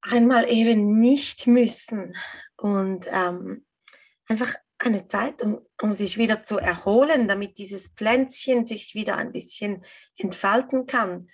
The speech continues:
Und wenn man den Kindern auch ein bisschen diese Zeit zugesteht, und so wie du es erklärt hast mit den Schuljahren,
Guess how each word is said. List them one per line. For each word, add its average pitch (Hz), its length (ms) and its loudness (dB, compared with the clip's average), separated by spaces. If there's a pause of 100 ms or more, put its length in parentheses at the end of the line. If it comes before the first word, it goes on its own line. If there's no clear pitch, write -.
(640)
Und 220 80 0
wenn 226 160 4
man 226 140 4
den 220 180 0
Kindern 247 380 0
auch 208 220 -6 (200)
ein 220 180 -6
bisschen 240 340 -4
diese 202 300 -8
Zeit 202 500 -2
zugesteht, 262 960 -4
und 214 200 -10
so 208 160 -8
wie 208 100 -6
du - 80 -12
es 202 100 -12
erklärt 226 460 -4
hast 214 240 -10
mit 208 140 -10
den 185 120 -6
Schuljahren, 214 840 -2